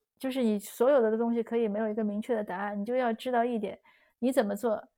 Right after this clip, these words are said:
你的今天就是孩子的未来，或者大概率呢，是孩子未来。其实我讲的这些呢，我觉得也不用说针对今天这个题目了，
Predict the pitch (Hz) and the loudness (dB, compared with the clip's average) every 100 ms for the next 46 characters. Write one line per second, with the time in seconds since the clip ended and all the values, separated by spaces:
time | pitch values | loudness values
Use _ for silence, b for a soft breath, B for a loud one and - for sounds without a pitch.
0 | _ _ _ _ _ 240 208 208 220 214 | _ _ _ _ _ -8 -4 -2 -4 -2
1 | 254 254 254 247 233 208 208 - 202 226 | 0 0 0 -4 -6 -6 -6 -6 -4 -2
2 | 214 214 233 202 180 190 220 240 202 214 | -2 0 0 -2 -6 -10 -6 -4 -4 -2
3 | 247 220 202 202 196 190 190 208 - 185 | -2 0 0 0 -2 -6 -10 -12 -10 -8
4 | 202 202 214 196 180 175 220 _ _ _ | -8 -6 -6 -6 -6 -10 -14 _ _ _
5 | _ _ _ _ _ _ _ _ _ _ | _ _ _ _ _ _ _ _ _ _
6 | _ _ _ _ _ _ _ _ _ _ | _ _ _ _ _ _ _ _ _ _
7 | _ _ _ _ _ _ _ _ _ _ | _ _ _ _ _ _ _ _ _ _
8 | _ _ _ _ _ b b b b b | _ _ _ _ _ b b b b b
9 | b _ 277 285 262 226 247 226 202 202 | b _ -4 2 4 4 4 2 0 0
10 | 226 220 220 208 202 - 208 214 233 220 | 0 2 0 0 -4 -8 -6 -2 0 -2
11 | 233 _ _ _ _ 214 202 233 247 220 | -4 _ _ _ _ -6 -2 0 2 2
12 | 220 220 240 240 233 208 208 240 247 247 | -2 -2 -2 2 2 0 -2 0 0 0
13 | 240 208 196 - 220 202 208 202 | -2 -2 -4 -8 -8 -6 -6 -8